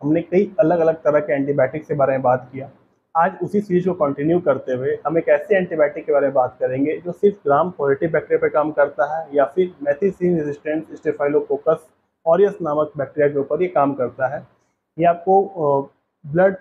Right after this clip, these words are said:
इन्फेक्शन, जिसको हम लोग बैक्टीरियमिया भी बोलते हैं, उसके ऊपर भी ये अच्छा खासा इफेक्टिव होता है। तो आखिर कौन सा एंटीबायोटिक है, कैसे काम करता है, क्या उपयोग हैं, क्या फार्माकोकाइनेटिक हैं, प्रेगनेंसी में यूज़ कर सकते हैं कि side effect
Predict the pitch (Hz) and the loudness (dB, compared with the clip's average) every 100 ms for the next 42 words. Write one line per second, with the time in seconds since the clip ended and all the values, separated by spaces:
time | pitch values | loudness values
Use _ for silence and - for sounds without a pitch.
0 | - _ - 170 156 147 - 165 151 143 | -16 _ -12 -10 -8 -8 -8 -8 -8 -8
1 | 160 160 143 131 147 147 147 165 175 165 | -6 -6 -6 -6 -4 -4 -2 -2 -2 0
2 | 147 135 135 147 - 135 - 175 - 151 | -2 -4 -6 -16 -20 -16 -8 -8 -6 -8
3 | 151 156 143 - _ - 147 180 170 143 | -6 -6 -8 -10 _ -16 -12 -10 -8 -8
4 | - 214 214 139 - 123 127 - _ _ | -8 -10 -8 -8 -4 -4 -4 -12 _ _
5 | _ _ _ _ - 147 175 180 180 196 | _ _ _ _ -10 -6 -6 -4 -4 -4
6 | 190 175 175 160 151 156 156 151 - 156 | -4 -4 -2 0 0 -4 -10 -14 -8 -6
7 | 147 165 160 156 151 143 143 139 143 - | -4 -2 -2 0 -4 -2 -4 -6 -10 -4
8 | 156 156 151 160 151 139 135 135 - _ | 2 2 2 0 0 0 -6 -10 -14 _
9 | _ _ - 170 165 156 156 156 143 151 | _ _ -2 0 2 0 0 -2 -4 -8
10 | 139 147 139 - 147 151 151 170 165 160 | -10 -10 -10 -10 -8 -8 -6 -4 -4 -4
11 | 160 156 143 151 147 151 143 160 180 170 | -8 -8 -8 -10 -8 -10 -6 -4 -4 -4
12 | 156 | -8